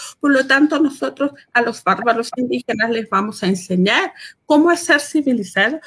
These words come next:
y se anula toda una cultura, una civilización, una sociedad, una forma de vivir distinta. Entonces, cuando una persona blanca va donde una persona afroamericana y quiere tomar su bandera de lucha,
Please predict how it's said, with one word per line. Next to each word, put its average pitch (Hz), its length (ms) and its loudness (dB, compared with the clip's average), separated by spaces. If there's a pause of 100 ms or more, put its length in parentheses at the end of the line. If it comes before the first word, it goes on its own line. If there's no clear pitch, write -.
(160)
y 269 60 0
se 269 180 0
anula 254 500 2
toda 277 280 -4
una 254 240 4
cultura, 240 520 -2
una 214 140 -2
civilización, 220 880 -2
una 190 220 0
sociedad, 170 640 -8 (720)
una 277 320 6
forma 294 640 0
de 262 220 0
vivir 254 600 -4
distinta. 190 840 -6 (560)
Entonces, 277 600 2
cuando 214 400 0
una 247 240 2
persona 285 420 0
blanca 262 580 -2
va 170 280 2
donde 208 240 -4
una 185 180 -4
persona - 320 -4
afroamericana 220 720 -2 (240)
y 254 140 -6
quiere 294 300 4
tomar 262 520 2
su - 240 -10
bandera 240 500 0
de 240 160 0
lucha, 254 520 -4